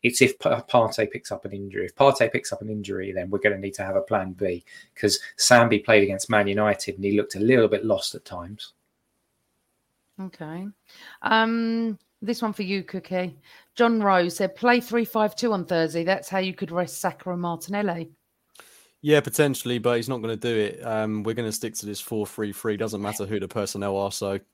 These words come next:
Speaker 3: yeah, don't think it's worth talking about. <laughs>
Speaker 2: No, it's fair enough. Um,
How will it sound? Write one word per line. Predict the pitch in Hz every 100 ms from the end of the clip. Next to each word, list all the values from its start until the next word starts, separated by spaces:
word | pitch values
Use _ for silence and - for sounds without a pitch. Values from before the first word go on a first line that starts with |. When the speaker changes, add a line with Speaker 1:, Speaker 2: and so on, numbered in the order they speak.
| 196
Speaker 3:
yeah, | - 104 - _
don't | 95 87
think | 92
it's | 92 - - _
worth | - 90
talking | 98 92
about. | 92 - - _ -
<laughs> | 175 185 - _ _ _
Speaker 2:
No, | - 160 147
it's | 151 151
fair | - 147
enough. | 151 - - - - - - -
Um, | - 208 214 220 220 226 226